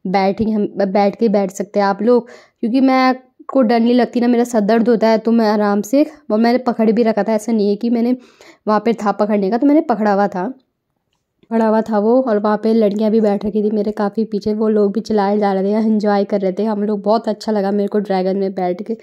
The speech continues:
mainly मेरे को तो डर नहीं लगती, इसलिए मैं खड़ी हो रही थी। और जि-, जिसको डर लगती तो प्लीज़ आप लोग,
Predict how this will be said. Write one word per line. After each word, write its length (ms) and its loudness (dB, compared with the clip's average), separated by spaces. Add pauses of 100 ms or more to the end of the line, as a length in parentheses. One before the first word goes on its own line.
(340)
mainly 460 2
मेरे 160 0
को 100 0
तो 120 2
डर 200 2
नहीं 100 2
लगती, 240 0
इसलिए 260 -2
मैं 100 0
खड़ी 280 -4
हो 100 0
रही 260 -4
थी। 120 -2
और 60 2
जि-, 200 0
जिसको 300 -4
डर 160 0
लगती 280 -4
तो 100 -2
प्लीज़ 420 -4
आप 220 -2
लोग, 260 -2